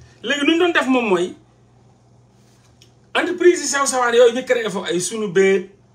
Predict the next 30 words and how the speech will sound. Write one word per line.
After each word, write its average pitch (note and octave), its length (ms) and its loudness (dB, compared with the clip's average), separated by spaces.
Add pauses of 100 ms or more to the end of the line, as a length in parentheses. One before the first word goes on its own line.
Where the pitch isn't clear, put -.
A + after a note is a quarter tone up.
(280)
ay, F3+ 440 -6 (400)
ay F3+ 220 -6
X A#3+ 240 -6
béet, G3+ 400 2 (340)
ay F#3+ 120 0
one A#3 280 2
X B3+ 300 -6
béet, G3 280 0
yooyu D4+ 200 -8
yëpp A4 420 0
nag A#3 140 -2 (1200)
def C4+ 160 2
seen C#4 220 -2
plateforme. G#3 580 -2 (140)
Yow, B3 240 2
yow C#4+ 200 -6
mii D#4 140 -2
di C#4+ 140 -8
jënd C4+ 200 0
sax, G3+ 220 -8 (1400)
du B3 160 -8
direct D#4 320 -4
de, - 180 -10
ci A#3+ 120 -16
plateforme C4+ 480 -2
bi A#3 40 0
ngay A#3+ 200 4
jaaree, G3 340 2
plateforme B3 480 -2
yëg, G#3 480 -6